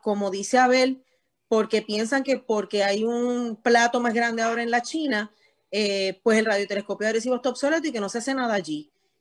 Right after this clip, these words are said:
Y es bien, y es, y, y era extremadamente necesario hacer estos reportajes, no solamente la serie, sino visitar de vez en cuando, transmitir en vivo desde allí, para que el público, eh, eh, viera lo que se hace en el radar y también,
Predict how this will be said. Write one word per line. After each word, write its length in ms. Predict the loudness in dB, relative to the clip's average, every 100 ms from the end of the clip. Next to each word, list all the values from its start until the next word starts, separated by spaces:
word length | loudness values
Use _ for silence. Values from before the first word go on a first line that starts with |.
| _ _
Y 180 | 0 0
es 80 | 2
bien, 280 | 0 0 -2
y 140 | 0
es, 180 | 0 -2 _
y, 180 | -2 -2 0 0
y 100 | 2
era 280 | 4 4
extremadamente 680 | 2 -2 -6 -4 -4 -4 -4
necesario 440 | -6 -4 -4 -2
hacer 200 | -2 -2
estos 260 | -4 -2 -2
reportajes, 640 | 0 -2 -6 -2 0 0 -6
no 120 | -6
solamente 400 | -4 -4 -2 0
la 140 | 0
serie, 340 | 0 -2 0 -4
sino 340 | -4 -8 -10 _ _ -4
visitar 400 | -2 0 0 2
de 100 | 2
vez 120 | 0
en 100 | 0
cuando, 400 | 2 4 2 0
transmitir 400 | -2 -4 -4 -4
en 80 | -4
vivo 200 | 0 0
desde 200 | 2 0
allí, 520 | -2 -4 -4 -6 -8 _ _ _
para 280 | 0 2 2
que 300 | -2 -6 -4
el 100 | -8
público, 680 | -6 -6 -6 0 0 0 -4 _ _
eh, 280 | -2 -2 -2 -12 -20 -2
eh, 600 | 0 0 0 -2 -2 -4
viera 400 | 0 2 4 4
lo 120 | 2 2
que 140 | -2
se 100 | -2
hace 140 | -2
en 80 | -2
el 80 | 0
radar 320 | 4 4 4
y 60 | 0
también, 380 | -2 -2 -4